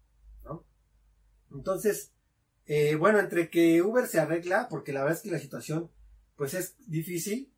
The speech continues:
Yo no creo que sean solo-, solamente los taxistas, sino también hay otros grupos, y sobre todo se empieza a politizar este tipo de movimientos. Eh, habrá taxistas que sí legítimamente se estén manifestando, pero bueno,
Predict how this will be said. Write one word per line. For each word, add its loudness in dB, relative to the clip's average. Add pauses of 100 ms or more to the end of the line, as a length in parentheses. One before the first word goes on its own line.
(140)
Yo 2
no 0
creo 0
que -2
sean -4
solo-, -6
solamente -2
los -6
taxistas, -6
sino -6
también -2
hay -2
otros -8
grupos, -4 (320)
y -8
sobre -2
todo 2
se -2
empieza -6
a -6
politizar -6 (320)
este -6
tipo -6
de -6
movimientos. -2 (460)
Eh, -8
habrá 4
taxistas 0
que -4
sí -4
legítimamente -4
se -12
estén -6
manifestando, -6 (480)
pero 2
bueno, 0